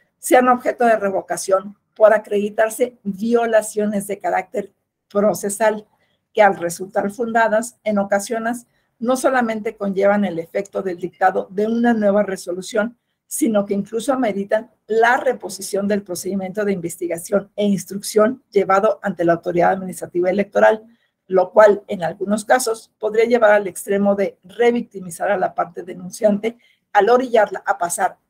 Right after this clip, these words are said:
una y otra vez por dicho procedimiento como consecuencia de tales inconsistencias. A continuación, quiero hablarles de algunos casos que hemos tenido en la Sala Regional Guadalajara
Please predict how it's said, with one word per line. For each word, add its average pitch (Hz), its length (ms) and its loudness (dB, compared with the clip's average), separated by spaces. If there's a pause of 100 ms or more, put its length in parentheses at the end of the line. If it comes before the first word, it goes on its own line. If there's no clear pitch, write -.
una 247 460 0
y 202 120 -2
otra 190 240 0
vez 196 380 -6
por 190 160 -6
dicho 196 300 -6
procedimiento 185 840 -6 (100)
como 196 260 2
consecuencia 190 640 -6
de 196 140 0
tales 180 520 -2
inconsistencias. - 1400 -8 (880)
A 180 120 0
continuación, 233 760 4
quiero 214 180 4
hablarles 190 340 0
de 190 60 -2
algunos 202 400 -2
casos 240 400 2
que - 100 -8
hemos 175 240 -10
tenido 233 320 -2
en 214 60 -4
la 175 100 -2
Sala 180 260 -2
Regional 185 380 -6
Guadalajara 247 760 2